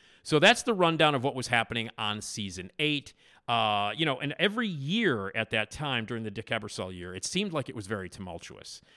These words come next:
Like, it was not in the steady hands and the sure hands of Li-, of, uh, of Lorne Michaels, who obviously would come back a, a couple of years later and, uh, and change the show, and then, uh,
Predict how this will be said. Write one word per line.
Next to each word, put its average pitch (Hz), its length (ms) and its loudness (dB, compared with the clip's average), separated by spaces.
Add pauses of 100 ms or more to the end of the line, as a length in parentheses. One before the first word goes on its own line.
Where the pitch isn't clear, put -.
(240)
Like, 113 160 -4
it 127 40 -2
was 107 120 -2
not 139 380 6
in 131 100 0
the 123 60 -2
steady 117 340 0
hands 101 380 -6
and 101 100 -10
the 90 60 -6
sure 113 320 -2
hands 92 440 -4
of 90 120 -12
Li-, 92 320 -8
of, 87 280 -10
uh, 85 200 -8 (240)
of 104 120 -4
Lorne 95 260 -4
Michaels, 110 480 -2
who 110 120 -6
obviously 98 380 -6
would 92 140 -10
come 92 160 -12
back 90 220 -10
a, 90 180 -16
a 90 40 -14
couple 95 240 -12
of 90 60 -12
years 85 220 -14
later 120 340 -4 (380)
and, 95 280 -8
uh, 87 320 -8
and 92 160 -12
change 98 320 -4
the 95 80 -8
show, 85 420 -4
and 92 240 -10
then, 87 440 -10
uh, 82 80 -12